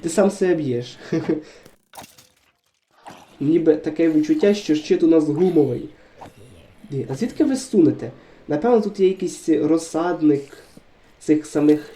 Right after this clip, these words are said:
чахликів, бо це вже не діло. Це вже не діло, їх тут ще та ще більше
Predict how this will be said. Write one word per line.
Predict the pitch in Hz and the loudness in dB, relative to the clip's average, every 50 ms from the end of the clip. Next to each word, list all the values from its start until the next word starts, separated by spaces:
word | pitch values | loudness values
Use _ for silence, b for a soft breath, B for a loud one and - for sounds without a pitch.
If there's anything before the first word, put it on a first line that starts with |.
| - - | -20 -14
чахликів, | - - 156 135 139 - - 131 123 - - 127 127 127 139 | -6 -4 -4 -4 -4 -6 -10 -10 -10 -8 -10 -10 -10 -8 -8
бо | 139 135 | -8 -8
це | - - 156 156 | -6 -6 -6 -4
вже | 156 156 160 160 | -2 0 0 2
не | 175 180 | 2 2
діло. | 180 170 180 202 208 196 180 151 123 120 127 - - - | 0 0 2 4 4 4 4 4 0 -2 -6 -10 -16 -16
Це | - - | -12 -10
вже | - 135 143 151 | -6 -2 2 4
не | 170 165 | 4 4
діло, | 160 175 220 254 233 196 170 | 2 0 -2 2 4 4 4
їх | 185 180 - | 4 2 -4
тут | - 175 - | -6 -8 -8
ще | - - - 180 190 220 | -8 -6 -2 0 0 0
та | 214 214 208 | 0 -2 -4
ще | - - 214 214 | 0 2 0 2
більше | 220 220 202 165 - - - 131 | 2 2 0 0 0 -6 -12 -14